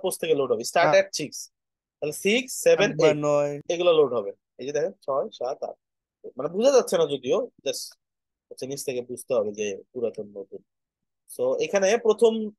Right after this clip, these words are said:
Speaker 1: পাঁচটা যে পোস্ট আছে, নতুন পোস্ট, এগুলা কিন্তু বাদ দিছে সে, ছয় নাম্বার থেকে শুরু করছে। ঠিক আছে? এটা যদিও কম লাগে খুবই, তারপর দেখাই দিলাম।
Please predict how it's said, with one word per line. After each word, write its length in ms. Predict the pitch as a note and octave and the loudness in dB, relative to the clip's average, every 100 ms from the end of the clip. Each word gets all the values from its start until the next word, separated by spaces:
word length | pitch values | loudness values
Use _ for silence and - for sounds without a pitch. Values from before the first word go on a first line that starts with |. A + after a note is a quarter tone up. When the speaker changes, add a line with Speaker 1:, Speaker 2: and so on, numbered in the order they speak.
| _ | _
Speaker 1:
পাঁচটা 340 | F3+ - - F#3+ | -2 0 0 0
যে 80 | |
পোস্ট 300 | F#3+ F3+ - | 2 0 0
আছে, 200 | D#3 D3 | -2 0
নতুন 320 | D3+ D3+ D#3 D3 | 0 -2 -6 -6
পোস্ট, 360 | C3+ B2 - - | -2 -2 -4 -10
এগুলা 260 | C#3 C#3 | -2 -2
কিন্তু 180 | C#3 C3+ | -2 -2
বাদ 220 | C3+ C3 - | 0 0 -2
দিছে 220 | A2+ G#2+ | -12 -10
সে, 140 | - | -12
ছয় 240 | F#2 D3 D3 | -4 2 2
নাম্বার 260 | C#3 B2+ | 2 -4
থেকে 160 | A#2+ B2+ | -6 -8
শুরু 220 | - A2+ | -10 -14
করছে। 280 | G2+ - - | -18 -18 -18
ঠিক 1300 | - _ _ _ _ _ _ _ _ _ _ - B3 | -20 _ _ _ _ _ _ _ _ _ _ -10 -8
আছে? 100 | - - _ - | -8 -14 _ -8
এটা 380 | F3+ E3+ C#3 - _ _ C#3 | 2 4 4 0 _ _ -10
যদিও 220 | C3 C3 | -6 -2
কম 200 | D#3 C#3+ | -2 0
লাগে 220 | A#2+ A2+ | -2 -4
খুবই, 260 | - A2+ - | -12 -16 -4
তারপর 260 | C#3 B2+ | -4 -2
দেখাই 300 | A#2+ A2+ A2 | -2 -2 -4
দিলাম। 200 | G2 F#2+ | -6 -10